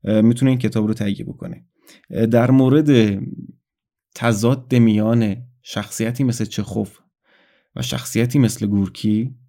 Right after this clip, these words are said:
که حالا اونم احتمالاً یه روز بررسیش می‌کنیم،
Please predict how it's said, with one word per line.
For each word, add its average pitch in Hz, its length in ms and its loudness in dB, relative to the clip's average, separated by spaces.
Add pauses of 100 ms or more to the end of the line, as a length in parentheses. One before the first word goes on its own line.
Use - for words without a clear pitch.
(840)
که 107 100 -6
حالا 104 200 0
اونم 107 460 0 (340)
احتمالاً 101 480 -2
یه 104 140 2
روز 101 200 -2
بررسیش 104 480 -4
می‌کنیم، 113 500 0